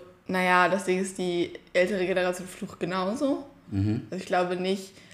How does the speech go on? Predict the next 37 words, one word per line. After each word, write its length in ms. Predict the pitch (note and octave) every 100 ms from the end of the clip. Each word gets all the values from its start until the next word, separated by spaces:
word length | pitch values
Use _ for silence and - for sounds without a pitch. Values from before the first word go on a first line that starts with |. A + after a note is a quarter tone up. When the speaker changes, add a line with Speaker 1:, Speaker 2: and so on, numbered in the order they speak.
| -
Speaker 1:
Aber 80 | G3
es 60 | -
gibt 160 | A#3
schon 280 | - B3 B3
so 40 | A3
ein 100 | G3
paar, 680 | - A#3 G#3 G3 G3 G#3 -
die 120 | A#3
haben 160 | G#3+ G#3
natürlich, 340 | F#3+ F#3+ A3
dazu 260 | G3+ - G#3+
kommen 200 | A3+ F#3+
dann 100 | E3+
auch 120 | G3+
zum 140 | -
Beispiel 280 | F#3 F#3+ F3+
Dialekt 640 | F3 F3 E3+ A#3 A#3+ -
ein 80 | A3
bisschen, 300 | A3 A3 G#3
was, 280 | F#3+ F#3+ - -
was 380 | G3 G3 - - - -
der 120 | G3
benutzt 540 | F#3+ F#3+ G3+ G3 - F#3+
wird. 340 | F#3+ G3 G3 - - - - -
Und 220 | F#3 F3+
auch 240 | E3 F#3
Jugendwörter. 720 | G3+ G3 F#3+ E3 F3+ E3 E3 F3
Also 180 | E3+
zum 140 | G3 F#3+
Beispiel 500 | F3 G3 F#3+ F#3 E3+ - - - - - - -
gibt 260 | B3 F3
es 140 | G#3+ -
im 140 | -
Italienischen, 600 | F3 G#3 F#3+ G3 B3 G#3 G3
sagen 260 | F#3 G3+
die 140 | F#3 F3 -
Scialla. 760 | - - A3+ F#3+ F3 F3 A3+